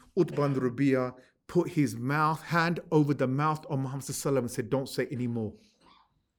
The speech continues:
All the hairs on the back of his neck stood up. He said, "Don't say anything else." And then he left.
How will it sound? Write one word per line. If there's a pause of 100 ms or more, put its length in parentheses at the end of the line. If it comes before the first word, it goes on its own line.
(760)
All
the
hairs
on
the
back
of
his
neck
stood
up. (580)
He
said,
"Don't
say
anything
else." (100)
And
then
he
left.